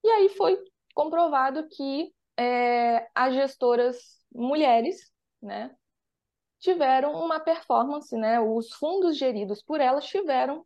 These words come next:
uma rentabilidade, uma performance bem superior ao gerido por, por, é, pelos homens, justamente por essas, é, questões comportamentais aí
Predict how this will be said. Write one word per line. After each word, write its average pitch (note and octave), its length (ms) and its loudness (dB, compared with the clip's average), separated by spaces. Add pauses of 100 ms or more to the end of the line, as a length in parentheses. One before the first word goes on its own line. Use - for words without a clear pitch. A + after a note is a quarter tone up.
(120)
uma D#4+ 160 -6
rentabilidade, C#4+ 920 0
uma D4 140 -8
performance C#4+ 680 -2 (420)
bem D#4+ 360 2
superior E4 760 0
ao C4+ 140 -4
gerido C4 400 -6 (100)
por, E4+ 200 0 (240)
por, - 200 -12
é, G#3+ 340 2
pelos C4+ 280 0
homens, A3+ 360 -2 (260)
justamente D4 680 0
por F4 200 0
essas, D4 440 -2 (420)
é, B3 440 6
questões C4 480 2
comportamentais B3+ 720 -2
aí B3+ 160 -4